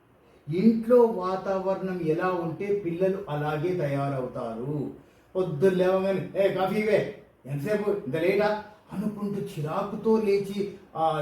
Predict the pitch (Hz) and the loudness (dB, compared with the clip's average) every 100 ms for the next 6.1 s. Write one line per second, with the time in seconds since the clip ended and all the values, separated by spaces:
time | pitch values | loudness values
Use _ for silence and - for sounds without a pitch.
0 | 147 160 175 214 185 170 190 208 196 190 | 0 0 -2 -2 -2 -2 2 4 4 2
1 | 151 170 180 208 185 147 180 190 - 175 | 0 0 0 -2 -4 -4 -2 -2 -4 -6
2 | 190 185 185 180 175 175 - 151 180 - | -2 0 0 2 0 -2 -6 -2 0 0
3 | - 180 180 175 165 151 160 175 175 160 | -4 0 2 2 2 2 2 2 2 4
4 | 165 143 139 165 180 180 175 165 165 143 | 2 0 -2 -2 -4 -4 -4 -4 -2 -4
5 | 139 135 127 113 160 180 170 156 160 175 | -6 -6 -6 -6 -6 -6 -8 -8 -4 -4
6 | 175 | -4